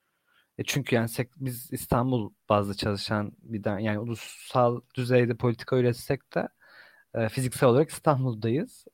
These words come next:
E, her yere yetmemiz mümkün değil. O yüzden o, o durumlarda baroyu harekete geçirmek gibi bir planımız var.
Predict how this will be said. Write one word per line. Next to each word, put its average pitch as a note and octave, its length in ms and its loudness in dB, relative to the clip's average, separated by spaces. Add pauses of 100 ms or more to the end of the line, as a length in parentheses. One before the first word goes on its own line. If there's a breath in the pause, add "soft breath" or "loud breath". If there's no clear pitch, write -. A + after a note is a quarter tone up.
E, A2 40 -2
her A2+ 240 2
yere A#2 180 4
yetmemiz A2+ 420 0
mümkün A2+ 400 -4
değil. C#3 220 -6 (920)
O B2+ 100 4
yüzden B2 440 2
o, B2 120 0
o B2+ 280 2
durumlarda B2 580 2
baroyu A2+ 400 4
harekete A2 380 0
geçirmek G#2+ 460 0
gibi C3 160 0
bir C3+ 60 0
planımız B2 440 -2
var. G#2+ 460 -2